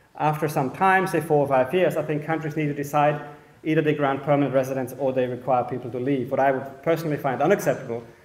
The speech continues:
is to have a policy of permanent second-class status, uh, which is what we see in, in the Middle East. So in a way, um,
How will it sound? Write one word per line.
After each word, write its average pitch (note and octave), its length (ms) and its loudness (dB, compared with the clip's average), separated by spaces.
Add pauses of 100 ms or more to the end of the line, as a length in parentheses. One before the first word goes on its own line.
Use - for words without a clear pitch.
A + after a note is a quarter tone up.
is D3 100 -6
to D3 80 -2
have C3 80 -2
a C3+ 40 -2
policy C#3 440 0
of C3 180 -2
permanent B2+ 380 -2
second-class A2 800 -8
status, A2+ 560 -6 (360)
uh, A2+ 180 -4
which A2+ 260 -8
is A2+ 100 -10 (160)
what A#2 160 -8
we A#2 80 -8
see A2+ 260 -8
in, A2 220 -10
in A2+ 80 -8
the A2 60 -8
Middle A2+ 260 -8
East. - 260 -10 (800)
So E3+ 220 4
in E3+ 80 6
a F3 40 4
way, F3+ 340 6
um, C#3+ 420 2